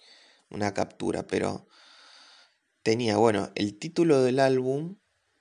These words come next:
álbum de, no, álbum, y tenía un, un panel deslizable que decía álbum,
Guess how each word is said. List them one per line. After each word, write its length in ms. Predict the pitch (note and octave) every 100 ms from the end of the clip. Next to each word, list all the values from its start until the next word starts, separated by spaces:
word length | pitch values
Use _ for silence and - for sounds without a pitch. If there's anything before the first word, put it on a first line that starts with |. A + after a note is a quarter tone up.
| _ _ _ _ _ _ _ _ _ _ _ - _
álbum 560 | A2+ A#2+ B2+ B2+ A#2+ G2+
de, 540 | A2 C3 D3 F3 F#3 _ _ _ _ _ _ _ _ _ _ _ -
no, 200 | - - -
álbum, 500 | A#2+ B2 C3+ D3 D#3 _ _ _ _ _ _ _ _ _ _ _ _ _ _ _ _ _ _ _ _ _ _ _ _ _ _ _ _ _ _ _ _
y 80 | -
tenía 240 | A#2 B2+ D3+
un, 180 | E3 -
un 140 | B2
panel 340 | B2 C3 C#3 C#3+
deslizable 520 | B2 A#2 G#2+ C3 C3+
que 40 |
decía 160 | B2+ C#3
álbum, 580 | - B2+ D3 D#3 E3+